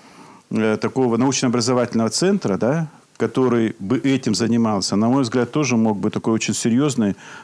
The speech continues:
прорывной момент – в реализации целого ряда проектов. Потому что у нас, например, есть вот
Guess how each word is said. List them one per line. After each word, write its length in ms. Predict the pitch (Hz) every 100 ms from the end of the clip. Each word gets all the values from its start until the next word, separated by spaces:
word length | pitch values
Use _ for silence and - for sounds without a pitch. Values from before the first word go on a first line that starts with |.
| -
прорывной 580 | 113 120 135 135 139 113
момент – 680 | 120 127 147 170 160 - - - - - -
в 180 | 135 123
реализации 540 | 139 151 139 165 170 139
целого 340 | - 139 131
ряда 220 | 127 117
проектов. 520 | 110 113 107 95 - 82 - - - -
Потому 320 | - 143 160
что 160 | 151 156
у 60 | 151
нас, 240 | 170 -
например, 420 | 139 139 143 143
есть 320 | 135 135 113
вот 220 | 117 117